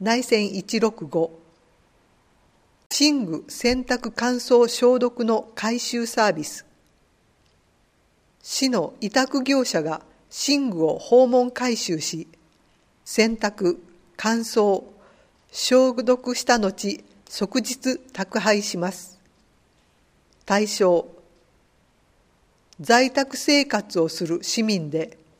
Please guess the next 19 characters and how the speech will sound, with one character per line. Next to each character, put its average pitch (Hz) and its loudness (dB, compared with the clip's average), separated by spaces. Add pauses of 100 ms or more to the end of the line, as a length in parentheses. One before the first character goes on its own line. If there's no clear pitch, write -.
(100)
次 226 -2
の 180 -4 (340)
丸 208 2
一 - -8
か 202 0
ら 156 -2 (260)
丸 202 0
三 233 -2
の 208 -2
い 190 -4
ず 240 -2
れ 285 2
か 285 2
の 214 0
世 226 2
帯 190 2
に 156 -8
属 165 -4
し、 160 -8